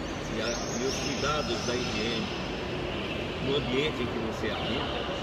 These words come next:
é indiscutivelmente de fundamental importância. A higienização, é, do ambiente com a solução de hipoclorito, a água sanitária, passando no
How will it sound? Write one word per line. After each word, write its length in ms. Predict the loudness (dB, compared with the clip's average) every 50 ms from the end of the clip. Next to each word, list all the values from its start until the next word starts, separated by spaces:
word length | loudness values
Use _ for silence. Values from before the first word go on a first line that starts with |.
| -2 -2 0
é 220 | 2 2 2 0 0 -2 -2 -2 -2 -2 -2 -2 -2
indiscutivelmente 1160 | -2 0 0 0 0 -2 -2 -2 0 0 0 0 0 0 0 0 2 2 2 2 2 2 4
de 100 | 6 6 6 6
fundamental 440 | 6 4 4 2 2 2 0 0 0
importância. 580 | 2 2 0 0 2 0 0 0 0 -2 -2 -2 -2 -2 -2 -2 -2 -2 -4 -4 -4 -4 -4 -4 -4 -4 -4 -4 -4 -4 -2 -2 -2 -2 -2 -2 -2 -2 -2 0 0 -2 -2 -2 -2 -2 -2 -2 -2 -2 -2 -2 -2 -2 -2 -2 -2 -2 -2 -2 -2 -2 -2 -2 0 0
A 60 | 2
higienização, 880 | 2 2 2 0 0 0 0 0 2 2 2 2 2 2 2 4 4 2 2 2 0 0 0 2
é, 720 | 2 2 4 4 4 4 4 4 4 2 2 2 2 0 0 0 2
do 80 | 2 2
ambiente 480 | 2 4 2 2 4 4 2 2 0 0 0 0 2
com 80 | 2 2 2 2 2 0
a 40 | 0 0
solução 440 | 0 0 0 0 0 0 0 0 0 0 0
de 120 | 0 -2
hipoclorito, 760 | -2 0 0 0 0 0 0 0 0 0 0 0 0 0 0 0 0 0 0 0 0 0
a 160 | 0 0 0
água 160 | 0 -2 -2
sanitária, 720 | -2 -2 -2 -2 -2 -2 -2 0 0 0 0 0 0 0 0
passando 480 | 0 -2 -2 -2 0 -2 0 0 0 0 0 -2 -2 -2 -2 -2 -2 -2 -2 -2 -2 -2 0 0 0 0 0 0 -2
no 80 | -2